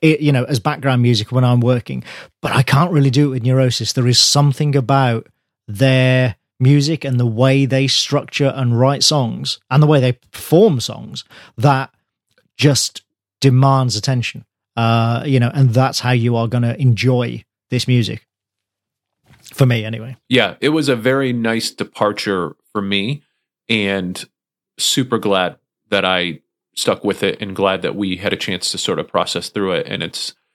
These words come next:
Speaker 2: you know, for me, it's the equivalent of, I like to read a lot of genre stuff, but every once in a while I like to take a deeper dive. And so this was that for me.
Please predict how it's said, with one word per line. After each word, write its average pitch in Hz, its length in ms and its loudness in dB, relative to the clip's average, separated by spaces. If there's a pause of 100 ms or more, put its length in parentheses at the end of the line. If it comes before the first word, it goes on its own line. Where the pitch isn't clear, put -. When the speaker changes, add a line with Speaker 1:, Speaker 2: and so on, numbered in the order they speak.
(540)
Speaker 2:
you 117 120 -6
know, 85 320 -8 (760)
for 131 80 0
me, 131 160 0
it's 123 140 -4
the 120 100 0
equivalent 107 540 -2
of, 98 380 -2 (520)
I 110 120 0
like 113 180 -2
to 120 100 -6
read 110 160 0
a 107 60 -2
lot 101 180 0
of 95 60 -6
genre 98 400 -2
stuff, - 400 -2 (160)
but 104 100 -2
every 101 180 -4
once 98 280 -6
in 98 60 -6
a 95 40 -4
while 95 380 -2
I 95 80 -2
like 95 220 -2
to - 80 -14
take - 200 -6
a 85 40 -8
deeper 87 280 -6
dive. 82 500 -2
And 95 220 -8
so 98 160 -2
this 90 300 -8
was 95 220 -4
that 87 220 -2
for 82 120 -8
me. 76 260 -6